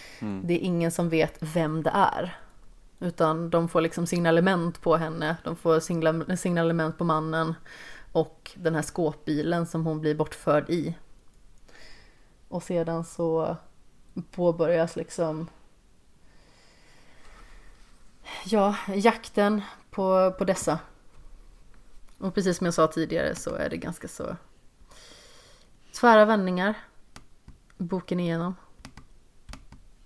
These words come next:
Speaker 2: Vilket jag tycker om, för att det är liksom,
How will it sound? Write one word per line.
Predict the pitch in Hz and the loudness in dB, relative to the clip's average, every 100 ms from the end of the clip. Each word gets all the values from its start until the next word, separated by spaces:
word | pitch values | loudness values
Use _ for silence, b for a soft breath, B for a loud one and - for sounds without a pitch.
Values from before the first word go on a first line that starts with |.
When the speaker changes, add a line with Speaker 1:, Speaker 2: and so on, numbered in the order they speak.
| - - | -16 -2
Speaker 2:
Vilket | 196 233 | 2 4
jag | 220 202 | 6 6
tycker | 202 180 185 | 4 4 6
om, | 233 165 | 6 2
för | 165 170 | 2 2
att | 170 - | 2 2
det | 175 | 4
är | 170 | 4
liksom, | 170 - 160 160 | 2 0 2 0